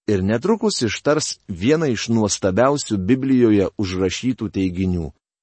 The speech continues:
Teiginys puikus dar ir todėl, kad jį pasakė ligotas ir merdėjantis vyras. Jobas prarado viską. Visagalis Dievas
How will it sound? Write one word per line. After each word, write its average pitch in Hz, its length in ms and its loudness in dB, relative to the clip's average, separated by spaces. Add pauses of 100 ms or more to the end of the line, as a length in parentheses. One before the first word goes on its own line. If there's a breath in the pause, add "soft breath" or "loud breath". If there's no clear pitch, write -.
(960)
Teiginys 98 600 0
puikus 101 480 -2
dar 95 240 0
ir 92 160 -2
todėl, 107 480 0 (600)
kad 98 160 -2
jį 117 80 -2
pasakė 110 600 0
ligotas 98 760 0
ir 92 260 0
merdėjantis 98 1040 -2
vyras. 80 480 -4 (720)
Jobas 117 560 2
prarado 117 480 0
viską. 78 440 -6 (720)
Visagalis 120 760 2
Dievas 127 480 2